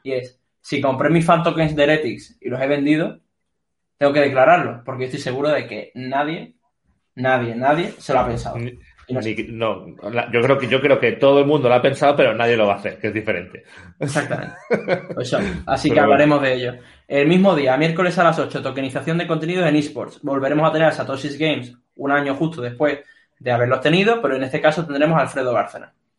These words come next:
Speaker 1: Sin
Speaker 2: Que
Speaker 1: ese.
Speaker 2: además nos va, que además
Speaker 1: A
Speaker 2: nos va
Speaker 1: Bárcena sin ese.
Speaker 2: y además nos va a presentar su plataforma, que se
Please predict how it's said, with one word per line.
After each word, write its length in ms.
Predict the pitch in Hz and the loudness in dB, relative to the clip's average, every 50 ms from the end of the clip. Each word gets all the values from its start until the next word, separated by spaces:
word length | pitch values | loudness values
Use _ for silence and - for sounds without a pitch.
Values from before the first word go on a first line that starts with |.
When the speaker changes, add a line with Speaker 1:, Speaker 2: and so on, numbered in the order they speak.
| _ _ _ _ _ _ _ _ _ _ _ _ _ _ _ | _ _ _ _ _ _ _ _ _ _ _ _ _ _ _
Speaker 1:
Sin 260 | - - 160 151 151 | -6 -2 0 2 4
Speaker 2:
Que 80 | 156 | 4
Speaker 1:
ese. 80 | 131 113 | 4 4
Speaker 2:
además 200 | 107 120 127 135 | 2 0 0 2
nos 140 | 139 127 120 | 2 2 2
va, 200 | 143 143 - - - _ _ _ | 2 0 -2 -8 -20 _ _ _
que 100 | - 131 | -2 0
además 320 | 127 110 107 113 131 139 | 2 2 0 2 2 4
Speaker 1:
A 100 | 139 151 | 4 4
Speaker 2:
nos 100 | - - | 4 4
va 60 | 120 127 | 4 4
Speaker 1:
Bárcena 300 | 190 196 - - - - | 4 2 0 -4 -10 -14
sin 160 | - 151 147 | -10 -6 -6
ese. 360 | 143 139 - 127 123 120 - _ _ _ _ _ _ _ | -6 -6 -6 -10 -12 -14 -18 _ _ _ _ _ _ _
Speaker 2:
y 100 | 131 123 | 0 2
además 300 | 117 113 120 135 139 123 | 2 2 2 0 -2 -2
nos 120 | 120 113 | -2 -2
va 40 | 127 | -2
a 40 | 123 | -2
presentar 360 | - 123 143 135 123 143 135 - | -2 -6 -6 -2 -2 -2 -2 -2
su 280 | - - - 151 147 | -6 -8 -6 -6 -2
plataforma, 680 | 147 147 131 131 127 - 151 147 147 147 156 170 - - | -2 -2 -2 -2 -4 -4 -4 -4 -4 -4 -8 -10 -10 -10
que 80 | - 120 | -12 -10
se 80 | - | -8